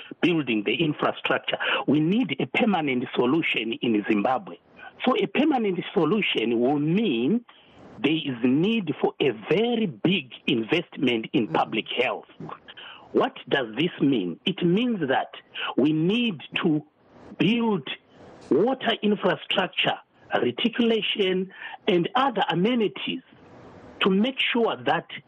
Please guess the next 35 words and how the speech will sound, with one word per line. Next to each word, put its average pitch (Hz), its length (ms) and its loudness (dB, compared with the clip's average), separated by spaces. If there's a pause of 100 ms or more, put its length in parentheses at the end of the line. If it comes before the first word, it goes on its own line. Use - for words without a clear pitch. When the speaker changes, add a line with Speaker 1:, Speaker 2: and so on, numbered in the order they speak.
Speaker 1:
our 185 300 2
schools 233 360 2 (100)
are - 140 0 (100)
clean, 220 460 0 (360)
our 165 240 2 (120)
towns 226 280 2 (100)
are 143 140 0 (100)
clean, 233 440 2
our 160 220 2 (100)
suburbs 196 380 0 (120)
are 156 240 2
clean, 220 400 2 (300)
and 262 160 2
even 226 360 2
in 214 120 4
rural 247 460 2
areas 226 380 2 (100)
to 175 180 2
have 208 140 0
running 180 540 2
water. 185 320 -2 (600)
That 233 180 0 (160)
is 220 220 2 (120)
the 202 120 2 (140)
first - 500 -4
thing 202 320 0
that 185 240 -2
we 147 140 4
need 170 480 0
to 123 100 -2
do 156 420 2 (300)
to 180 100 2
make 208 260 0 (140)
sure 196 240 2
that 160 260 0